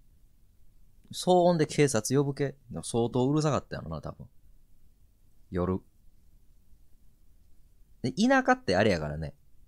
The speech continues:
割と、マジすぐ警察呼ぶからね。田舎の人って。わかります？田舎の人は割とすぐに警察を呼ぶよ。全然。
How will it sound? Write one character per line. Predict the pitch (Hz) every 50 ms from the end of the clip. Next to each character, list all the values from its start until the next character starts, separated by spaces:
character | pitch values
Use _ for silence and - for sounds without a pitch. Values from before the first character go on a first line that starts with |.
| - _ _ - -
割 | 107 156 208 240 247 220
と、 | - 220 202 185 - - _
マ | - 123 127 165 180
ジ | 127 104 92
す | - - - - 269
ぐ | 233 151 110
警 | - - 120 113 101
察 | 117 113 - - 110
呼 | 117 120
ぶ | 117 123
か | - - -
ら | - -
ね。 | - - - - 113
田 | 110 110 104 -
舎 | - 101
の | 95 92
人 | - - 73
っ | 69
て。 | - - - - - _ - _ _ - - - - - - - - _ _ _ - - - - - - - - - - - - - _ - - _ - - - - - - - -
わ | - 120
か | - 127
り | 120 117 113
ま | 110 101
す？ | - 104 98 117 - - - _ - - - _ - - - - _ - - _ - - - _ - _ - - _ _ - - -
田 | 170 175 190 190 175
舎 | 180 175
の | 165 165
人 | 151 - - 92
は | 90
割 | 117 139 143 143
と | 139
す | 131 - - 175
ぐ | 156 131 101
に | 87 82
警 | - 90 82
察 | 82 90 82 - 87
を | 85 90 98
呼 | 92
ぶ | 92 90
よ。 | - - - - - - - - - - _ _ _ - - - - - - - - - - - - - - - _ - - - - - - - _ _ - - - - - _ _ - - _ _ - - - - - - - - - _ - _ - - -
全 | 92 95 101 98 95 92 90
然。 | 87 90 85 85 87